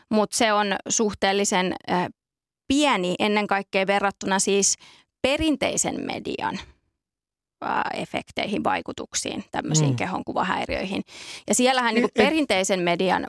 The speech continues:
Speaker 1: puolellahan se on niinku todettu, että se kohdistuu nimenomaan niinku, aiheuttaa siis ongelmia nuorille naisille. Eli siis tämmönen printtimedia,
Speaker 2: Eli
Speaker 1: ää,
Speaker 2: hetkinen, hetkinen, mä k-, ymmärsinköhän mä t-, oikein, että siis tää perinteinen media, se on voimakkaampi vaikuttaja.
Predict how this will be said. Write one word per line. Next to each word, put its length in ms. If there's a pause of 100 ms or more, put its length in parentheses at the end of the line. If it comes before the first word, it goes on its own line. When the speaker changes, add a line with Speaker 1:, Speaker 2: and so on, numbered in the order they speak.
(140)
Speaker 1:
puolellahan 560
se 100
on 100
niinku 160
todettu, 440
että 160
se 80
kohdistuu 540
nimenomaan 680
niinku, 280 (280)
aiheuttaa 460
siis 200
ongelmia 440
nuorille 500 (140)
naisille. 480
Eli 140
siis 160
tämmönen 360
printtimedia, 840 (300)
Speaker 2:
Eli 100
Speaker 1:
ää, 220 (220)
Speaker 2:
hetkinen, 680
hetkinen, 420
mä 160
k-, 180 (120)
ymmärsinköhän 580
mä 100
t-, 120 (280)
oikein, 360
että 180
siis 420
tää 140
perinteinen 640
media, 480
se 120
on 160
voimakkaampi 760
vaikuttaja. 400